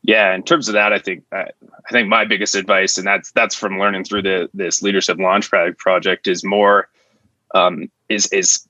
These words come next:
having conversations of controlling what, what you can control. That, that would be the biggest thing, right? Is that I, uh, I feel like, 'cause I was running into those roadblocks, right? I,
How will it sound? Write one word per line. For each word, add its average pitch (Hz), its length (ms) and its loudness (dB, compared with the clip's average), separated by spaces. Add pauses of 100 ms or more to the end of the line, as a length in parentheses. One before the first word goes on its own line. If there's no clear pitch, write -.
having 139 260 2
conversations 107 580 0
of 87 120 -10
controlling 95 720 -2
what, - 480 -2 (360)
what 95 180 2
you 95 200 -2
can 90 200 -8
control. - 500 -6
That, 95 240 2
that 101 140 4
would 92 120 0
be 92 120 0
the 90 100 -2
biggest 87 440 0
thing, 87 200 -2
right? 90 300 0
Is 90 160 -6
that 90 180 0
I, 98 320 2 (840)
uh, 85 440 -4 (160)
I 104 160 2
feel 101 240 -4
like, 92 240 -2 (120)
'cause 95 140 -6
I 98 100 2
was 92 180 -6
running 104 300 -6
into 95 160 -8
those 92 240 -6
roadblocks, 92 680 0
right? 95 160 4
I, 101 100 4